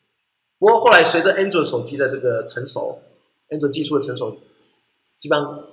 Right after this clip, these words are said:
呃，大部分公司都不这样搞了，因为这个，这个维护太累了啊。好，那另外是什么呢？另外就是 Canonical 啊，就是 Ubuntu 背后的公司 Canonical。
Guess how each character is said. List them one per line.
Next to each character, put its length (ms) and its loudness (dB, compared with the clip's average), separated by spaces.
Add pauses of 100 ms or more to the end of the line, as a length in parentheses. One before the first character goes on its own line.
(360)
呃， 340 -10 (280)
大 100 4
部 60 0
分 80 -4
公 100 -6
司 80 -10
都 80 -4
不 100 -8
这 60 2
样 100 0
搞 140 -6
了， 220 -10
因 60 -10
为 60 -12
这 60 -10
个， 160 -10 (160)
这 80 -16
个 100 -8
维 140 -6
护 140 -12
太 140 -6
累 120 -6
了 100 -12 (120)
啊。 80 -20 (320)
好， 480 -4
那 60 0
另 100 0
外 140 6
是 60 6
什 80 -2
么 80 -4
呢？ 300 0
另 100 0
外 120 2
就 100 -2
是 640 0 (760)
Canonical 640 -4
啊， 100 -10
就 120 -10
是 180 -4
Ubuntu 360 -2
背 180 2
后 100 0
的 60 -2
公 180 -6
司 200 -12
Canonical。 540 -8